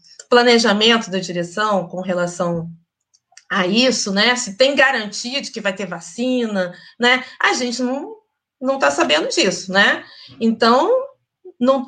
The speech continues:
como não tem diálogo, né, a gente não tem também como avançar nas nossas posições. Então,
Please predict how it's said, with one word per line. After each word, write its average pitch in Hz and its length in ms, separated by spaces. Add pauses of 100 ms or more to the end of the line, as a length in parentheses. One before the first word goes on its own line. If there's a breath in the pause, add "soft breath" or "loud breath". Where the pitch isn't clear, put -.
como 349 220
não 440 140
tem 302 160
diálogo, 247 640
né, 247 200
a 311 60
gente 247 240
não 262 160
tem 262 160
também 285 320
como 339 500
avançar 233 600
nas 339 160
nossas 226 400 (400 soft breath)
posições. 208 580
Então, 190 340